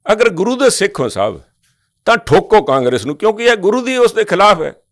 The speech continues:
ਗੁਰੂ ਦੀ ਸੋਚ ਦੇ ਖਿਲਾਫ ਹੈ। ਗੁਰੂ ਮਹਾਰਾਜ ਨੇ ਜਦੋਂ ਕਹਿ ਤਾ ਸ-, "ਮਾਨਸ ਕੀ ਜਾਤ ਸਭ ਹੈ ਕੋ ਪਹਿਚਾਨ ਬਹੁਤ", ਜਦੋਂ ਤੁਸੀਂ, ਅਹ, ਗਿਆਨੀ ਹਰਪ੍ਰੀਤ ਸਿੰਘ ਜੀ ਨੇ ਕਹਿ ਤਾ, ਉਹਦੇ ਬਾਅਦ ਜੇ ਅਗਰ ਤੁਸੀਂ ਕਾਂਗਰਸ ਨੂੰ ਵੋਟ ਪਾਉਂਦੇ ਹੋ ਸਾਹਿਬ,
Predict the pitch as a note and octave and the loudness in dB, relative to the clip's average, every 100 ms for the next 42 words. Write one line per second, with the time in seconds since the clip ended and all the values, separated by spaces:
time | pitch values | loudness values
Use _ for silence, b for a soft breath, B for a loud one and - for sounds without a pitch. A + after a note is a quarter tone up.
0 | - A#2 G3+ C#4 C#4 A3 G#3+ G#3+ G3+ F#3+ | -12 -6 -4 -4 2 2 4 2 2 0
1 | F3+ E3 F#3+ B3 A#3 F#3+ F#3+ A3+ D4+ A3+ | 0 -2 -2 2 4 4 4 2 0 0
2 | G#3+ A3 F#3 G3 F#3 - E3+ D#3+ E3 D3 | 0 2 4 4 2 0 -4 -4 -10 -6
3 | C3 D#3 F#3 - F3+ D#3 D#3+ E3 D3+ D#3 | -2 0 -2 -4 -4 0 0 0 0 0
4 | D3+ F3 E3 C3 C#3+ C#3 C#3+ C#3 C#3 D3 | 0 -4 0 0 0 0 0 0 0 0
5 | C#3 C#3+ E3+ - B B - C#3+ A2 D#3 | 0 2 2 0 B B -12 -10 -6 -4
6 | E3+ C#3+ B2+ B2+ B2 C3 E3+ A2+ D3+ E3 | -4 -4 -6 -4 -4 -2 0 0 -2 -4
7 | G3 - G3 F#3+ G#3 F#3+ F3 E3+ C#3 C3 | -6 -4 -4 0 2 2 2 2 4 2
8 | E3 A#3+ C4+ A3+ G#3 A3 C4 B3+ B3 A#3+ | 2 2 2 4 4 4 2 2 0 -4
9 | G#3 G3+ G#3 A3+ G#3+ G3+ G#3 F#3+ F3+ F3+ | 0 0 2 0 0 4 4 2 -4 -4
10 | E3 | -8